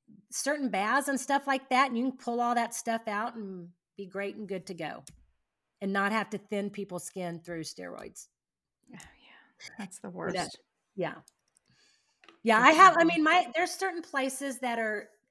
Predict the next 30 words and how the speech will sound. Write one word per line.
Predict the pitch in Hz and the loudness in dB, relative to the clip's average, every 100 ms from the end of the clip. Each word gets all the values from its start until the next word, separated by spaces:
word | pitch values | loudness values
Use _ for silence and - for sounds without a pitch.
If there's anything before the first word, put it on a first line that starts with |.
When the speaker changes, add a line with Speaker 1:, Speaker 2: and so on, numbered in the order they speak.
| - | -4
Speaker 1:
thin. | 262 240 | 0 0
I | 220 | -2
started, | - - 262 269 262 247 | -6 -2 0 2 0 -2
um, | 226 214 | -8 -8
a | |
couple | 208 254 254 | -6 -6 -6
of | 226 | -6
years | 247 240 | -6 -6
ago, | 220 | -6
I | 202 | -6
started | 190 220 202 | -4 -6 -6
doing | 190 190 185 | -4 -4 -4
liquid | 101 139 | -6 -8
collagen, | - 214 196 185 170 | -8 -6 -6 -8 -8
and | 165 | -10
I | 160 | -12
can | - 254 269 | -6 -4 -4
tell | 247 214 | -4 -8
a | 185 | -8
difference | 185 190 180 - - - - _ _ _ | -8 -10 -12 -14 -20 -20 -20 _ _ _
in | 214 202 | -8 -8
places | - 202 202 190 | -6 -6 -6 -8
that | 165 185 185 | -8 -8 -8
were | 180 170 160 - | -8 -8 -8 -12
thinning, | 208 196 175 170 175 - 196 | -10 -8 -8 -10 -12 -16 -12
um, | 170 156 147 170 165 _ _ | -10 -10 -12 -14 -20 _ _
being | 196 185 | -10 -8
a | 175 | -8
little | 196 220 220 208 196 170 _ _ _ _ _ | -6 -4 -2 -2 -4 -10 _ _ _ _ _
thicker, | 220 - 151 - | -8 -6 -10 -10